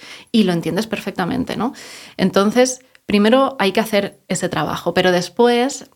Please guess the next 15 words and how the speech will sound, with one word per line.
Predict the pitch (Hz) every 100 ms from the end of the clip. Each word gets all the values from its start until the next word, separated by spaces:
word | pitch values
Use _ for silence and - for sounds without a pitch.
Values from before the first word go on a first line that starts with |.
| -
está | - 170 175
la | 190
parte | 202 190 - 220 240
de, | 190 175 175 170 160 165 131
de | 147 160
trabajar | 160 170 175
el | 190
miedo. | 175 160 - - _ _ _ _ _
El | 175 170
miedo | 175 190 202 202 233 311 -
a | 180
que | - 170
la | 165
otra | 170 180
persona | 180 - - 214 233 285